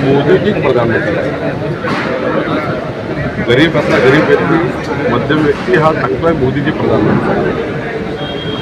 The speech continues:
कुठला तरी सी वोटरचा सर्व्हे येतो, एक दहा पंधरा हजार लोक काहीतरी सर्व्हे करतात आणि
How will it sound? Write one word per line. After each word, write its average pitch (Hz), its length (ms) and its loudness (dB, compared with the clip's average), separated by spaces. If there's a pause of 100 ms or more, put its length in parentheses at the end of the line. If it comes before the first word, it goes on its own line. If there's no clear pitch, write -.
(120)
कुठला 170 360 0
तरी 180 140 2
सी - 180 -4
वोटरचा 160 480 0
सर्व्हे 147 240 2
येतो, 190 180 2 (2000)
एक - 140 0
दहा 123 160 4
पंधरा 139 300 2
हजार 135 280 4
लोक 135 220 -2
काहीतरी 139 760 2
सर्व्हे 127 320 2
करतात 131 360 0
आणि 123 120 2